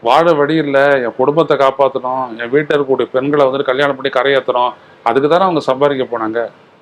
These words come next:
அ, இவங்க மட்டும் இல்ல, லீகலா போனவங்களே எடுத்துக்கங்க, அப்படிதானே போறாங்க. அங்கிருந்து சம்பாரிச்சு இந்த நாட்டுக்கு அனுப்புறாங்க, இந்த நாட்டுல இருக்கக்கூடிய தனது குடும்பத்தை வந்துட்டு,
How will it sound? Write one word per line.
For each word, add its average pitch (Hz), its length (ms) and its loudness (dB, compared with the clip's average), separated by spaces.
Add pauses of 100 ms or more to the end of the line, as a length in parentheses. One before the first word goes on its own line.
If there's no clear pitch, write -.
(580)
அ, 110 40 0
இவங்க 160 280 2
மட்டும் 175 280 0
இல்ல, 135 340 0
லீகலா 185 340 2
போனவங்களே 156 500 0
எடுத்துக்கங்க, 123 420 0
அப்படிதானே 151 320 0
போறாங்க. 110 400 0 (500)
அங்கிருந்து 160 400 0 (120)
சம்பாரிச்சு 139 580 -2 (540)
இந்த 135 140 0
நாட்டுக்கு 139 340 2
அனுப்புறாங்க, 117 520 -2 (540)
இந்த 135 200 2
நாட்டுல 165 140 2
இருக்கக்கூடிய 143 320 2
தனது 120 260 -2
குடும்பத்தை 147 400 2
வந்துட்டு, 123 580 0